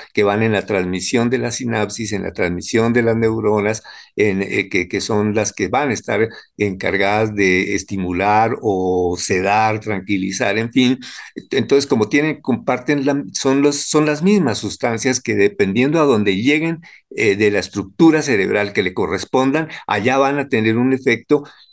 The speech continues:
no totalmente diferente, pero sí diferente en algunas condiciones. Entonces, eso es lo que van a tener. Entonces, la que está, eh, involucrada en algunas cuestiones de trastornos del pensamiento, pues muy, y de memoria, etcétera, pues muy, está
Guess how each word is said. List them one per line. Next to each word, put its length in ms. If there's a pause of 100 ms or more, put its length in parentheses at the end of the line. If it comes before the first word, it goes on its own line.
(140)
no 640
totalmente 500
diferente, 420
pero 180
sí 200
diferente 800
en 220
algunas 440
condiciones. 600
Entonces, 480 (240)
eso 300
es 40
lo 100
que 100
van 200
a 80
tener. 220
Entonces, 560
la 160
que 80
está, 420 (380)
eh, 200 (120)
involucrada 520
en 100
algunas 340
cuestiones 380
de 60
trastornos 400
del 160
pensamiento, 520
pues 160
muy, 200
y 120
de 100
memoria, 500
etcétera, 440
pues 140
muy, 160
está 260